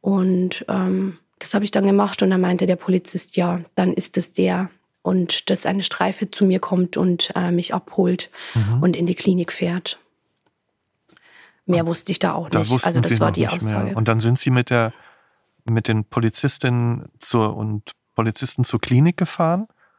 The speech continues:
Speaker 1: Genau.
Speaker 2: Und, und da wussten Sie aber immer noch nicht, was los ist, so richtig?
Speaker 1: Nee, der Polizist, ich kann mich da noch sehr gut dran erinnern.
Speaker 2: Ja.
Speaker 1: Ich saß in diesem Polizeibus, was, das alleine ist ja schon ganz komisch. Und das macht man ja auch nicht jeden Tag. Also es war irgendwie so eine ganz absurde Situation.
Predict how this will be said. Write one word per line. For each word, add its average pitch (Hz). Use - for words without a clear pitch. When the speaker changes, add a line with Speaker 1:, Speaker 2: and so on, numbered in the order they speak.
Speaker 1:
Genau. 190
Speaker 2:
Und, 120
und 120
da 120
wussten 170
Sie 151
aber 135
immer 147
noch 139
nicht, 135
was -
los 98
ist, -
so -
richtig? 107
Speaker 1:
Nee, 196
der 196
Polizist, 196
ich 190
kann 196
mich 196
da 190
noch 185
sehr 202
gut 208
dran 202
erinnern. 190
Speaker 2:
Ja. -
Speaker 1:
Ich 117
saß 190
in 202
diesem 190
Polizeibus, 185
was, 180
das 180
alleine 185
ist -
ja 185
schon 175
ganz 175
komisch. 180
Und 208
das 202
macht 190
man 202
ja 196
auch 220
nicht 240
jeden 180
Tag. 180
Also 180
es 180
war 185
irgendwie 190
so 185
eine 185
ganz 202
absurde 208
Situation. 185